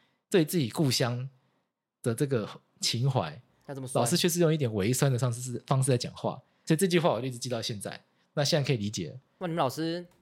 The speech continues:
Speaker 2: 是台独分子？
Speaker 1: 他一定就是心中有一点台独的火苗，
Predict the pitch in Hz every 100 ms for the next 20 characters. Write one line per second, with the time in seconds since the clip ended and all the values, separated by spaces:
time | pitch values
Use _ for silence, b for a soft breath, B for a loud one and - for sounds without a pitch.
0 | _ _ _ _ _ _ - 147 135 131
1 | 139 107 - _ _ - 165 175 185 190
2 | 165 170 170 156 151 151 123 143 139 98
3 | - _ _ _ _ _ _ 127 143 143
4 | 120 127 120 - 107 90 92 82 104